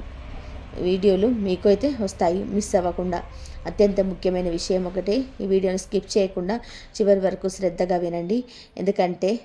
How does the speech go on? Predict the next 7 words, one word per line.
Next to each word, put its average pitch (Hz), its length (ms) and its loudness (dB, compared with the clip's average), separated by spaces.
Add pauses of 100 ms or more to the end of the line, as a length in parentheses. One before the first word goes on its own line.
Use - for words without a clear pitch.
మీ 180 100 -4
జీవితాన్ని 185 600 0
పూర్తిగా 190 540 0
మార్చగల 185 560 0
విషయం 185 400 -2 (460)
చివర్లో 185 360 2
ఉంటుంది. 165 400 -6